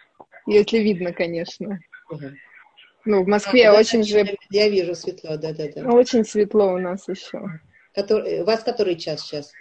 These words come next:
Speaker 2: Наши часы или нет?
Speaker 1: А, ваши, ваши, ва-, уже ваши. Уже ваши.
Speaker 2: Ну, хорошо, я вижу, уже люди подсобирались немножечко.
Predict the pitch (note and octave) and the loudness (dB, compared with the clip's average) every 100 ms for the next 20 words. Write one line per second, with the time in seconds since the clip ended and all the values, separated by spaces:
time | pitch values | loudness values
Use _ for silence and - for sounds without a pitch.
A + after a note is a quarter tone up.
0 | - A3+ C4 A3+ D#3+ D#3+ D#3 D3+ - A3+ | -10 -8 -8 -10 -10 -14 -12 -10 2 2
1 | A3 G#3+ A3+ A3+ - F#3+ F#3 F#3+ - G#3+ | 2 2 4 2 -2 -4 -4 -4 -8 -10
2 | A3 _ G#3+ A3 A#3+ G#3 F3+ - G#3 G3 | -12 _ 2 6 4 4 0 -2 -12 -14
3 | - - - A3 G3 G#3+ G#3 G#3 - A3 | -16 -20 -14 -14 -12 -10 -10 -12 -14 -18
4 | G#3+ - - - - - - - _ - | -18 -20 -20 -20 -20 -20 -20 -20 _ -20
5 | _ - - - - - _ _ _ _ | _ -20 -16 -16 -16 -20 _ _ _ _
6 | _ _ _ - - - - _ - C4+ | _ _ _ -20 -20 -20 -20 _ -8 -6
7 | B3+ G#3+ - E3+ E3+ F3 F3 E3+ E3+ E3 | -2 -2 0 -2 -2 -4 -4 -4 -6 -8
8 | D#3+ D#3+ D#3+ E3+ G#3 A#3+ G#3 E3 D#3 D3+ | -10 -10 -8 -4 -4 -4 -6 -8 -6 -6
9 | C#3+ - D3 | -8 -16 -20